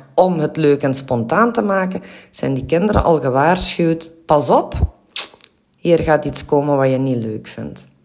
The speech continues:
Tuurlijk is dat goed bedoeld van die ouders en die willen gewoon zorgen voor de beste resultaten, maar het is niet de allerslimste zet.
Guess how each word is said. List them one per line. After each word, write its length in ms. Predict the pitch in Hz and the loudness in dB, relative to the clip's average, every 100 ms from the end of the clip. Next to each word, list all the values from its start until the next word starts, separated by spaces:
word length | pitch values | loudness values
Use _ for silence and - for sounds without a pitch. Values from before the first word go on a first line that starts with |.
| _ _ _ _ - - - _ _ _ _ _ | _ _ _ _ -20 -20 -20 _ _ _ _ _
Tuurlijk 320 | - 294 302 202 | 2 4 6 4
is 140 | 175 | 2
dat 140 | 156 | 2
goed 200 | 135 151 | 2 -2
bedoeld 320 | 143 135 139 135 | -2 0 2 2
van 160 | 151 | 2
die 120 | 143 | 2
ouders 320 | - 135 143 151 | 4 4 2 0
en 100 | 160 | 0
die 140 | 160 | 4
willen 240 | 156 156 | 4 4
gewoon 460 | 151 151 151 165 185 | 2 2 4 4 4
zorgen 360 | 151 147 151 151 | 4 2 2 -2
voor 180 | 143 | -2
de 80 | 135 | -2
beste 400 | 127 135 - - | 0 0 0 -2
resultaten, 920 | 131 120 120 113 135 139 220 226 294 294 - - - - _ | 0 0 0 -2 0 2 2 2 -2 -2 -18 -20 -20 -20 _
maar 100 | - | -10
het 140 | 123 - | -8 -8
is 200 | - - | -6 -2
niet 280 | 135 147 | 0 0
de 100 | 139 | 0
allerslimste 840 | - 120 113 - 110 110 113 - 113 | -2 -2 -2 -6 -6 -6 -6 -6 -6
zet. 360 | - - - | -6 -8 -12